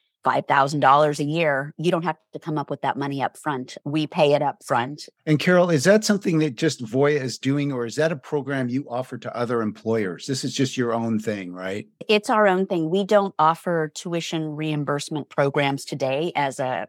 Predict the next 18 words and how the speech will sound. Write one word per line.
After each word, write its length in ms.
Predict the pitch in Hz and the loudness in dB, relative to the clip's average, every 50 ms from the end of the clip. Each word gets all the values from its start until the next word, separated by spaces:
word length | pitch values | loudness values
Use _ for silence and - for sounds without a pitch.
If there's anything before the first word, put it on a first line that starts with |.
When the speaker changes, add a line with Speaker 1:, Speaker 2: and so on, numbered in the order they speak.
| _ _ _ - | _ _ _ -4
Speaker 1:
product, 480 | - - 123 147 180 226 247 _ _ - _ _ _ _ - | -4 -2 0 0 0 0 -2 _ _ -20 _ _ _ _ -2
although 440 | 143 143 143 147 - 147 143 139 | -2 -2 -2 0 0 0 0 0
I 200 | 139 143 143 151 | 0 -2 -4 -4
wouldn't 280 | 151 156 170 - 151 147 | -4 -4 -4 -4 -6 -6
count 200 | - 180 156 151 | -6 -6 -6 -6
us 160 | 147 151 - | -6 -4 -2
out. 260 | 156 156 147 139 139 - 147 | 0 2 2 2 0 -2 -2
We're 300 | 156 175 160 156 156 156 | 0 2 2 2 2 0
finding 340 | - - 196 190 190 196 | 0 0 0 2 2 2
all 100 | 196 190 | 2 0
kinds 300 | - - 220 202 196 185 | 0 0 0 0 0 0
of 80 | 175 156 | 0 0
opportunities 880 | 151 151 156 - 165 156 - 170 156 151 143 135 135 127 131 131 - - | 0 0 0 -2 -6 -8 -6 -6 -4 -4 -4 -6 -6 -8 -10 -12 -14 -12
to 400 | - - 160 143 139 139 139 - - | -8 -4 -2 0 0 0 -2 -2 -2
address 420 | 147 160 156 156 147 139 - - - | -2 0 2 2 2 2 0 -4 -4
workplace 540 | 147 147 143 - - - - 135 127 - | -4 -4 -4 -4 -6 -8 -6 -6 -6 -4
benefits. 580 | - 143 139 139 131 - - 131 123 - - - _ _ _ _ _ _ - | -4 -2 0 0 -2 -2 -2 -2 -2 -2 -6 -18 _ _ _ _ _ _ 2
But 200 | 151 135 - | 2 2 2